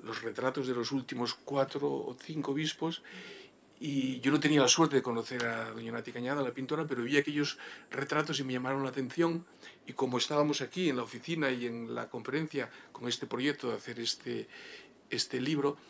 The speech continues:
eh, pues me enteré de quién era la pintora y entonces, eh, ya me explicaron que vivía en Madrid, que era turolense, Y, eh, un día, pues, eh, le explicamos el proyecto y con mucho entusiasmo y con gran pericia y con este resultado magnífico,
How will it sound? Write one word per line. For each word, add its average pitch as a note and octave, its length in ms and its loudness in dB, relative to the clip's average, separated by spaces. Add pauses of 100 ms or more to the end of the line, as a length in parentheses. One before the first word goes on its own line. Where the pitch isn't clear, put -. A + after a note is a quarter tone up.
(400)
eh, A#2+ 340 0
pues A#2+ 160 -4
me B2 80 -2
enteré B2 200 2
de D3 80 6
quién C#3 160 0
era C#3+ 140 4
la C#3 100 4
pintora D3+ 400 4
y D3+ 40 4
entonces, B2 560 -4
eh, G#2+ 360 -12
ya A#2 100 -4
me A#2 80 -6
explicaron D3 480 4
que B2+ 100 0
vivía A#2 220 2
en A#2+ 80 0
Madrid, D#3+ 440 4
que C3 100 -4
era A#2+ 140 -2
turolense, E3+ 640 4 (840)
Y, D#3 300 2
eh, G2+ 360 -8
un A2+ 120 -6
día, A#2+ 280 -4
pues, - 260 -4
eh, A2 300 -6
le A2 120 -8
explicamos B2 720 -2 (120)
el B2 160 -4
proyecto F#3+ 600 6 (340)
y B2 200 -4
con A#2+ 220 -6
mucho A#2+ 760 -2 (240)
entusiasmo D3+ 720 2 (340)
y B2 120 -6
con A2+ 420 -6
gran A#2 320 0
pericia F3 500 4
y F3+ 120 10
con A#2+ 200 -6
este A#2 320 -2
resultado A2+ 520 -2
magnífico, C3+ 560 0